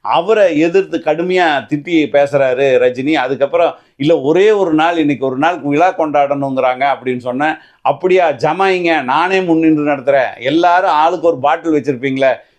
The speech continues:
பீர், பிராண்டி, எல்லா விஸ்கி, எது எது வச்சிருக்கிறீங்களோ எல்லாம் கொண்டு வாங்க. கொண்டுட்டு வந்து எல்லாம் ஒரு அண்டாவுல ஊத்துங்க. அண்டாவுல ஊத்தி ஆளாளுக்கு அவங்க அவங்க கோப்பையில சீர் சொல்லி சாப்பிடலாம் வாங்கன்னு" சொல்றாரு. அதே மாதிரி எல்லாரும் கொண்டு வர்றாங்க. எல்லார் கையிலயும் மது பாட்டில் இருக்குது.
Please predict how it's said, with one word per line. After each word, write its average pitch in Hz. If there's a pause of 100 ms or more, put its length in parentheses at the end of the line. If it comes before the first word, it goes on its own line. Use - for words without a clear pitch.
பீர், 156
பிராண்டி, 147
எல்லா 156
விஸ்கி, 151
எது 151
எது 190
வச்சிருக்கிறீங்களோ 151
எல்லாம் 160
கொண்டு 147
வாங்க. 131 (260)
கொண்டுட்டு 196
வந்து 151
எல்லாம் 196
ஒரு 180
அண்டாவுல 156
ஊத்துங்க. 123 (420)
அண்டாவுல 208
ஊத்தி 143 (140)
ஆளாளுக்கு 196
அவங்க 185
அவங்க 160
கோப்பையில 139 (220)
சீர் 254
சொல்லி 196
சாப்பிடலாம் 143
வாங்கன்னு" 170
சொல்றாரு. 123 (300)
அதே 202
மாதிரி 185
எல்லாரும் 165
கொண்டு 165
வர்றாங்க. 147
எல்லார் 156
கையிலயும் 160
மது 147
பாட்டில் 135
இருக்குது. 131